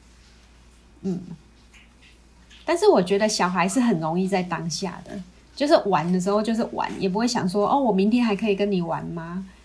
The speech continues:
小孩就是玩就开心的玩啊，甚至是吵，吵架或者打架都是超认真的，就是不会想说“我明天，明天会不会赢？我明天跟你吵架会不会赢？”就是，就是真的很认真的吵架跟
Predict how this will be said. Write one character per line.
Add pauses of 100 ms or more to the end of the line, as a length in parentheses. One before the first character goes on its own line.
(280)
小
孩
就
是
玩
就
开
心
的
玩 (120)
啊， (840)
甚
至
是
吵， (220)
吵
架
或
者
打
架
都
是 (100)
超
认
真
的，
就
是 (540)
不
会
想
说
“我
明
天， (180)
明
天 (140)
会
不
会
赢？
我
明
天
跟
你
吵
架
会
不
会
赢？”
就
是，
就
是
真
的
很
认
真
的 (340)
吵
架
跟